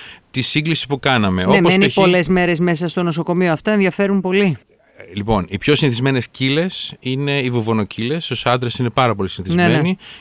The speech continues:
Speaker 1: και οι ομφαλοκύλες, που είναι στους άντρες, στις γυναίκες επίσης, ε, αρκετά συνηθισμένες. Σε αυτές τις περιπτώσεις, ανάλογα το μέγεθος, στις συνηθισμένες περιπτώσεις, ο ασθενής φεύγει την ίδια μέρα ή την άλλη μέρα.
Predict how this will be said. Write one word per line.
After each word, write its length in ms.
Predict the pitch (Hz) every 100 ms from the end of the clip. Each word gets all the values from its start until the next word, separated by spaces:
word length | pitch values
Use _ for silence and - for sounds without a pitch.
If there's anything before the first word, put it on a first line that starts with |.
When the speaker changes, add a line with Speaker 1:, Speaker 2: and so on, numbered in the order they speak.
| -
Speaker 1:
και 100 | 226
οι 100 | 233
ομφαλοκύλες, 640 | 190 165 135 120 123 104
που 80 | -
είναι 100 | 139
στους 120 | 120
άντρες, 140 | 135 123
στις 120 | 113
γυναίκες 500 | 113 127 127 120 -
επίσης, 520 | 117 123 113 113 -
ε, 440 | - 110 107 104 95 - -
αρκετά 380 | 107 107 107 117
συνηθισμένες. 680 | 131 110 110 104 104 90 - - -
Σε 120 | -
αυτές 160 | 120 165
τις 80 | -
περιπτώσεις, 560 | 147 123 151 147 -
ανάλογα 360 | 135 135 143 139
το 120 | 123
μέγεθος, 420 | 123 127 113 117
στις 240 | - 117 120
συνηθισμένες 600 | 135 151 156 151 175 160
περιπτώσεις, 560 | 143 113 - 147 156
ο 20 | 139
ασθενής 320 | 139 151 143
φεύγει 260 | 147 139
την 140 | 127 117
ίδια 220 | 135 120
μέρα 400 | 110 120 156 190 _ _ _ _ _ - - _
ή 200 | 131 156
την 200 | 156 135
άλλη 160 | 135 127
μέρα. 360 | 107 95 78